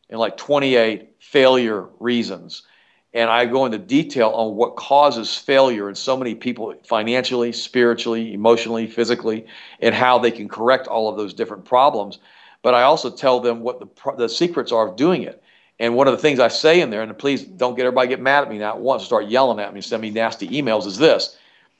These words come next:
If you really want to know why you're not being blessed, run your Beacon score. Find out what your credit rating is. Find out how many people you haven't paid your money back to that you loaned money from.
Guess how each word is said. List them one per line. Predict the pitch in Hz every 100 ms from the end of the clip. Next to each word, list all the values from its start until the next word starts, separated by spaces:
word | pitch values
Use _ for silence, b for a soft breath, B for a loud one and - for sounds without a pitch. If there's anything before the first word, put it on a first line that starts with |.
| b
If | 120 113
you | 113
really | 117 175 208
want | 180 160
to | 143
know | 120 120 113 104 92 76
why | 107 131 151
you're | 147
not | 139 117
being | 120 110 101
blessed, | 104 117 107 - - - - _ _ -
run | 110 143 139
your | 110
Beacon | 131 120 107
score. | - - 92 80 - _ _ _
Find | 139 135 127
out |
what | 123 110
your |
credit | 107 131 113
rating | 101 95 92 87
is. | 95 - - _ _ _
Find | - 143 139
out | 117
how | 131
many | 139 131
people | - 139 131
you | 110 110
haven't | 117 110
paid | 123 113
your | 107
money | 117 117
back | 107 101 -
to | 101
that | 92
you | 98
loaned | 107 104
money | 104 98
from. | 90 87 80